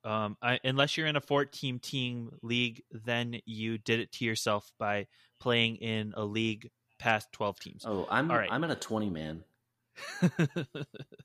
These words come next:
Speaker 2: That's,
Speaker 1: That's fun.
Speaker 2: that's
Speaker 1: That,
Speaker 2: chaos.
Speaker 1: that, I mean, that's chaos, but that's fun at the same time. Uh, I, I don't know if I would enjoy that personally, but it sounds fun.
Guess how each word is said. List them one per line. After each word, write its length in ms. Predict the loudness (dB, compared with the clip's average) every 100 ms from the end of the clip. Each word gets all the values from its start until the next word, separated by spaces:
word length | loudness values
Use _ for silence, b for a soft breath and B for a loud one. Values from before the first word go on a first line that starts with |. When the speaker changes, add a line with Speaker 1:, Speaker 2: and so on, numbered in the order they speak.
| -6
Speaker 2:
That's, 320 | -4 -4 -8 0
Speaker 1:
That's 320 | 2 2 -2
fun. 240 | 0 2 2
Speaker 2:
that's 60 | -4
Speaker 1:
That, 120 | 4
Speaker 2:
chaos. 260 | 4 4 4
Speaker 1:
that, 140 | 2 2
I 100 | 0
mean, 180 | -2 -4 B B B
that's 180 | 2 2
chaos, 520 | 0 4 6 4 2
but 260 | 0 0 -2 -2
that's 240 | 0 0
fun 320 | -2 0 0
at 180 | 0 -4
the 80 | -4
same 300 | -2 -2 -2
time. 440 | -4 -2 -2 -6 -10
Uh, 300 | -8 -6 -8 -12 -20 -6
I, 200 | -4 -2
I 140 | -2 -2
don't 120 | 0
know 120 | -2
if 120 | 2
I 100 | 2
would 140 | 2 0
enjoy 320 | -2 0 2
that 180 | 2 2
personally, 540 | 0 0 -2 -2 -2
but 260 | -2 -4 -6 B B B -2
it 160 | -2
sounds 320 | 2 2 2
fun. 340 | 2 4 4